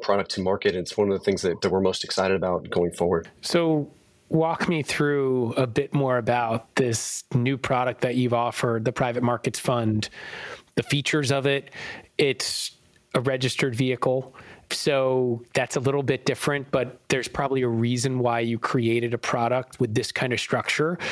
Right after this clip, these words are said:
Speaker 2: for the types of investors that you want to work with. We'd love to hear how you went through this process and brought this product to market.
Speaker 1: As I mentioned, over a year ago, began looking into the category of semi-liquid funds that are registered under the forty Act.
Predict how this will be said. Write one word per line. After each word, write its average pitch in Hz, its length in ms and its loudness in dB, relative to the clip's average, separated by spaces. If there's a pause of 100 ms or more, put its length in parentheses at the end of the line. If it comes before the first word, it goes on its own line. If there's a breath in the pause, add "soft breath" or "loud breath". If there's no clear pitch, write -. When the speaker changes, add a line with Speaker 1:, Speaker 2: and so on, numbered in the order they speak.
(180 loud breath)
Speaker 2:
for 139 260 0
the 131 80 0
types 127 360 -2
of 127 60 2
investors 120 460 0
that 123 120 2
you 117 100 2
want 113 100 2
to 117 60 0
work 117 260 0
with. 110 260 -2
We'd 151 120 2
love 156 180 2
to 165 80 2
hear 151 180 0
how 135 140 0
you 123 460 0 (340 loud breath)
went 151 280 2
through 151 260 0
this 127 180 0
process 123 720 0
and 117 260 0
brought 120 260 0
this - 140 -2
product 120 320 -2
to - 60 0
market. 110 340 -2 (380)
Speaker 1:
As 120 140 0
I - 20 -2
mentioned, 120 240 0
over 120 200 0
a 113 40 0
year 120 120 0
ago, 117 180 2
began 110 360 2
looking 113 260 0
into 110 180 -4
the 104 80 0
category 104 520 0
of 95 140 -2
semi-liquid 104 640 -2
funds 98 440 0
that 104 120 2
are 95 220 0
registered 104 420 0
under 101 160 2
the 98 60 0
forty 101 340 0
Act. 101 360 0